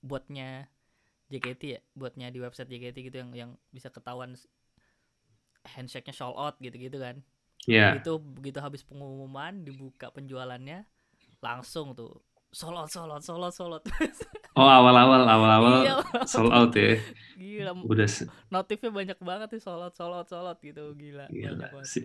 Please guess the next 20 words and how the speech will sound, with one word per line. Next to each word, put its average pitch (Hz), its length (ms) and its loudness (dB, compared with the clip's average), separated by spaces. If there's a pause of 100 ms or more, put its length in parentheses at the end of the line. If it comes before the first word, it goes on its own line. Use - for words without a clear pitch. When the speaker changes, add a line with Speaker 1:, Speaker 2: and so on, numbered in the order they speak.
(100)
Speaker 2:
si 117 240 0
kangen 110 400 4
tuh, 101 240 -2
si - 160 0
pada 107 320 2
kangen 107 320 0
Speaker 1:
Iya, 104 80 0
Speaker 2:
kayaknya. 98 240 -4
Speaker 1:
pada 92 160 -8
kangen. 151 260 -20 (1160)
Karena, 135 200 -10 (120)
eh, 147 160 -4
mungkin, 135 360 -14 (200)
eh, - 440 -20 (440)
dua 139 240 -10
bulan 151 320 -10
ya 127 80 -10
hitungannya 127 320 -14
kan 147 160 -16
dari, 135 320 -14